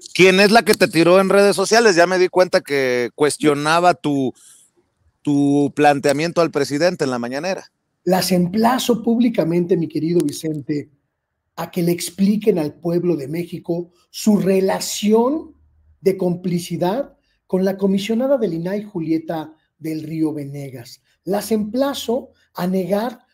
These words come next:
Speaker 2: los contratos públicos que han recibido por parte del inai, gracias a su amistad con esta comisionada, y sobre todo, las emplazo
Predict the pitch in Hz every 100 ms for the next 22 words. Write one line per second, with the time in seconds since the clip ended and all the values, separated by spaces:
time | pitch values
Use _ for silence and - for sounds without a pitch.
0 | _ 196 220 - 233 233 285 277 - -
1 | 185 165 170 240 220 - 226 233 - 170
2 | 185 180 160 - _ _ - 190 - 202
3 | 196 196 170 156 147 151 175 220 226 -
4 | _ _ - 220 240 202 - 156 - 165
5 | 160 151 - 190 196 - _ _ 175 180
6 | 180 175 175 156 151 151 147 160 160 196
7 | 214 214 277 202 185 - _ 151 165 -
8 | 160 156 175 165 151 - -